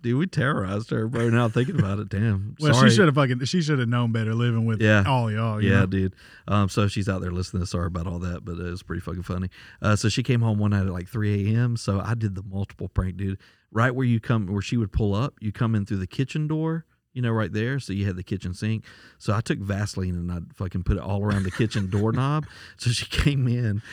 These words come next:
Speaker 1: And now, granted, like, her room, she has to get down this hallway. And beside the hallway is this dark room where we practice. It's three A M.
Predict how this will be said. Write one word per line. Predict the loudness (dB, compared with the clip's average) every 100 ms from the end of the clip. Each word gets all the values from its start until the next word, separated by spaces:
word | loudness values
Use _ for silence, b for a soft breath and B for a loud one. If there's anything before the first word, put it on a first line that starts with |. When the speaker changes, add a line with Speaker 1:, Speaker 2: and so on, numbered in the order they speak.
| B
Speaker 1:
And | 2
now, | 4 4 0 -2
granted, | 2 4 4 0
like, | -2 -2
her | -2 0
room, | 2 0
she | 0 -2
has | -2
to | 0
get | 0
down | 2 0
this | -2
hallway. | -2 0 0
And | 0
beside | -2 -4 -4
the | -4
hallway | -4 -2 -2 -4
is | -6
this | -10 -12 -12
dark | -6 -4 -4 -4
room | -2 -2 -2
where | -2
we | -4
practice. | -8 -6 -4 -6 -8 -10 -10
It's | -10
three | -4 0 0 0 0
A |
M. | 0